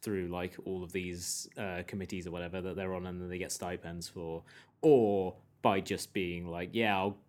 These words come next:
go to Paris and stay in, like, a, uh, hugely expensive hotel for several days and visit the set, and then, uh, award that show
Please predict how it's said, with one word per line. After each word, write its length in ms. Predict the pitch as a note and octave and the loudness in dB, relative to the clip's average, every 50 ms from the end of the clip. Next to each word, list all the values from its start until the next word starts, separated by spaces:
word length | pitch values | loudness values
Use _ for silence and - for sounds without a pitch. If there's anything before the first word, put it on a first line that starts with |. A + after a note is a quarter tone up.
| _ | _
go 420 | - - - - - - - - - - | -10 -10 -10 -10 -8 -8 -8 -6 -4 -4
to 120 | - - | -4 -4
Paris 460 | - - - - - G#3 G#3 - - - | -2 -4 -6 8 8 10 10 10 6 6
and 240 | G3 D#3+ E3+ E3 | 4 2 2 0
stay 220 | D3+ - E3 - - | 4 4 4 4 6
in, 280 | - F3 D3+ D3 D3+ C#3+ | 4 4 4 4 2 2
like, 340 | B2 B2+ A#2+ - - - - - - - - - A3+ - - | 0 0 -2 -2 -4 -10 -16 -16 -14 -12 -4 -4 -4 0 2
a, 440 | B2+ A#2 A2+ A2+ A2+ A2+ A2 - - - | 2 4 6 6 6 6 6 4 2 0
uh, 420 | B2 A2 G2+ G2+ G2 G2+ G#2 G#2 | -2 0 0 0 0 0 0 -2
hugely 440 | A2 A2+ - A#2+ G#2+ F#2+ G2 G2 F#2+ | -2 -2 -2 -2 -2 0 0 -2 -2
expensive 720 | F#2+ - - G#2 F#2+ F#2 F2 - G2 F#2+ F2+ F2 - - - _ _ _ _ _ _ | -2 -4 -4 -4 -4 -4 -2 -2 -2 -2 -2 -4 -8 -14 -18 _ _ _ _ _ _
hotel 420 | _ A2 G#2 G2+ G2+ - G#2 F#2+ F#2 | _ -4 -4 -4 -2 -2 -2 -2 -2
for 80 | - | -2
several 260 | - - G2 F#2+ G2+ F#2 | -4 -4 -4 -6 -2 -2
days 240 | G#2 F#2 F#2 F2+ | 0 0 0 0
and 100 | F#2 F#2+ | -2 -4
visit 260 | F2+ G2 E2+ F2 F2+ - | -6 -6 -6 -6 -6 -6
the 60 | F#2 | -6
set, 320 | - - F#2+ F2 E2 - | -6 -4 -4 -4 -6 -6
and 160 | - G2+ F#2+ | -8 -8 -6
then, 300 | G2 F#2 F2 F2 F2 F2 | -6 -6 -6 -6 -8 -8
uh, 240 | E2+ - F#2 F2+ F2 E2 | -8 -8 -8 -8 -8 -8
award 380 | F#2+ F2+ F2+ F2+ F2 E2+ E2+ - | -8 -8 -6 -6 -6 -6 -6 -6
that 220 | F#2 F2 E2+ - | -6 -6 -4 -4
show 460 | - - - G#2 F#2 F2+ E2+ E2+ F2+ | -6 -6 -4 -4 -4 -4 -4 -6 -8